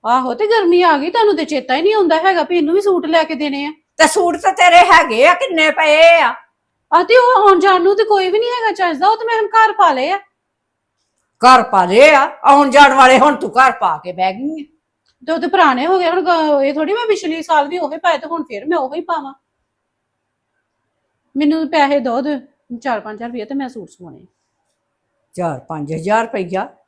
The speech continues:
Speaker 1: ਆਹੋ। ਆਪ ਉਹ ਵੇਖ ਲਾ, ਉਹਨੂੰ ਬਾਅਦ ਚ ਪੰਜ ਪੰਜ ਸੌ ਰੁਪਇਆ ਦੇਈ ਜਾਂਦੇ ਰੋਜ਼ ਤੇ।
Speaker 2: ਕੱਲਾ ਕੱਲਾ ਮੇਰਾ ਪੁੱਤ ਵਾ, ਤੇ ਹੁਣ ਮੈਂ ਪੈਸਿਆਂ ਖੜੋ ਉਹਨੂੰ ਰਹਿਣ ਦੇਣਾ? ਇੰਨੀ ਉਹਦੀ ਜਾਇਦਾਦ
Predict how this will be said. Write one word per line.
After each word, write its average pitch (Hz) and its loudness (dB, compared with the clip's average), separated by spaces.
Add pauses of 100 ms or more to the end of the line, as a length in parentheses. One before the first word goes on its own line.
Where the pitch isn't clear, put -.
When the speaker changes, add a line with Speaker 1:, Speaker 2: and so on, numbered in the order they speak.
(120)
Speaker 1:
ਆਹੋ। 247 -4 (4000)
ਆਪ 285 2
ਉਹ 311 2
ਵੇਖ 302 -4
ਲਾ, 339 2
ਉਹਨੂੰ 349 2
ਬਾਅਦ 262 -2
ਚ 277 -16
ਪੰਜ 254 -6
ਪੰਜ 247 -8
ਸੌ 269 -10
ਰੁਪਇਆ 262 -10
ਦੇਈ 247 -10
ਜਾਂਦੇ 233 -8
ਰੋਜ਼ 240 -8
ਤੇ। 233 -12 (300)
Speaker 2:
ਕੱਲਾ 294 6
ਕੱਲਾ 302 4
ਮੇਰਾ 285 6
ਪੁੱਤ 233 0
ਵਾ, 196 -2 (640)
ਤੇ 294 4
ਹੁਣ 330 8
ਮੈਂ 285 4
ਪੈਸਿਆਂ 294 4
ਖੜੋ 311 2
ਉਹਨੂੰ 370 2
ਰਹਿਣ 370 0
ਦੇਣਾ? 359 2
ਇੰਨੀ 311 0
ਉਹਦੀ 311 2
ਜਾਇਦਾਦ 254 4